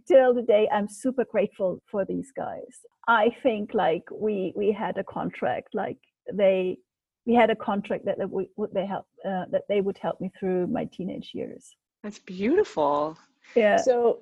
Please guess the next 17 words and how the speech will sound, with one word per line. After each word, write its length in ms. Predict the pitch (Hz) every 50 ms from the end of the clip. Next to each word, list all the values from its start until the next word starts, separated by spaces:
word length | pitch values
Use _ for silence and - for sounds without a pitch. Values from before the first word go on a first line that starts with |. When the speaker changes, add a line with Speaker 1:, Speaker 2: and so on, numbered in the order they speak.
| - -
Speaker 2:
so 200 | - - 254 233
then 220 | 226 285 320 381
what 140 | 440 427 -
happened, 500 | 226 196 185 - - 139 117 95 117 147
right? 380 | 151 156 175 196 208 220 208 -
So 200 | 226 202 202 196
you're 300 | 196 202 202 202 202 202
now 280 | 208 208 214 226 240
in 60 | 247 262
a 40 | 254
family 400 | - 240 214 220 214 214 214 208
where 120 | 208 202
there's 160 | 208 208 202
a 60 | 202
lot 160 | 185 185 180 196
of 100 | 202 -
turmoil. 760 | - - 180 170 160 151 143 139 139 143 151 175 202 226